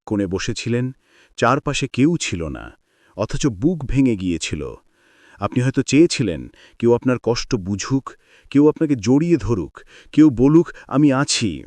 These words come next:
কিন্তু বাস্তবতা হলো, অনেক সময় মানুষ আপনার সেই কষ্ট দেখতে পায় না। এমনকি সবচেয়ে কাছের মানুষও আপনার অশ্রুকে অবহেলা করে, আপনাকে বোঝে না। কিন্তু মনে রাখবেন,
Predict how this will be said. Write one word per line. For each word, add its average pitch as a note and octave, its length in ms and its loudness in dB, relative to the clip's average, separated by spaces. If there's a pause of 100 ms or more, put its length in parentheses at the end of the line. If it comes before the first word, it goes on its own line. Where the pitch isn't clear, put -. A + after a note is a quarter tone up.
(960)
কিন্তু A2+ 240 -2
বাস্তবতা A2 640 0
হলো, A2 320 -2 (400)
অনেক C3+ 280 2
সময় G2+ 440 0 (280)
মানুষ C#3+ 320 2
আপনার D#3 220 0
সেই D3+ 260 0
কষ্ট B2+ 300 0
দেখতে B2 360 -2
পায় A2 320 -4
না। C#2 280 -6 (520)
এমনকি D3+ 320 2
সবচেয়ে D#3 400 -4
কাছের C3 400 0
মানুষও D#3 440 4 (280)
আপনার C#3+ 260 0
অশ্রুকে C3+ 440 0
অবহেলা A#2+ 500 2
করে, B1+ 300 -14 (360)
আপনাকে F#2 340 -8
বোঝে E2+ 400 -6
না। A#1+ 300 -12 (640)
কিন্তু G2 240 -4
মনে F2+ 240 0
রাখবেন, D#2 540 -6